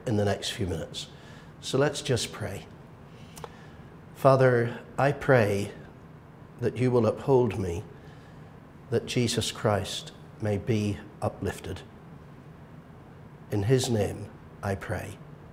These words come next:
Amen. So what is it all about? What is being a Christian, being part of God's family, the church,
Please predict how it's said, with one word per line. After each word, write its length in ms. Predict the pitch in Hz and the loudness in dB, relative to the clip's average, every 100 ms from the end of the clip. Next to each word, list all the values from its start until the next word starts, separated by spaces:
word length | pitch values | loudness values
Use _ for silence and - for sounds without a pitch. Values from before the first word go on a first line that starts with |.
| - - - - - - - - - | -20 -20 -18 -18 -18 -20 -20 -18 -6
Amen. 520 | - 98 95 95 101 - - - - - - - - - - - - - - - - - - - - - - - | 0 0 0 -2 -4 -8 -16 -18 -18 -18 -18 -18 -18 -18 -18 -18 -18 -18 -18 -18 -14 -14 -14 -16 -16 -18 -18 -12
So 200 | - 160 | 2 4
what 180 | 180 214 | 8 12
is 160 | 202 | 12
it 100 | 156 | 12
all 160 | 131 117 | 8 6
about? 320 | 98 - - - | 4 -2 -8 0
What 160 | 147 165 | 4 8
is 560 | 175 160 131 - - - - - | 8 6 4 -2 -2 -6 -10 0
being 300 | 139 143 139 | 4 6 4
a 40 | |
Christian, 680 | 135 135 127 - 131 127 127 | 4 4 2 4 4 6 4
being 300 | 110 104 101 | 2 4 2
part 340 | - 120 113 | 2 2 4
of 160 | 110 92 - - - | 4 0 -6 -16 0
God's 340 | 117 110 98 | 4 4 2
family, 380 | - 107 107 101 | 2 2 4 2
the 100 | 98 | -2
church, 600 | - - 104 - - - | -2 0 0 0 -8 -8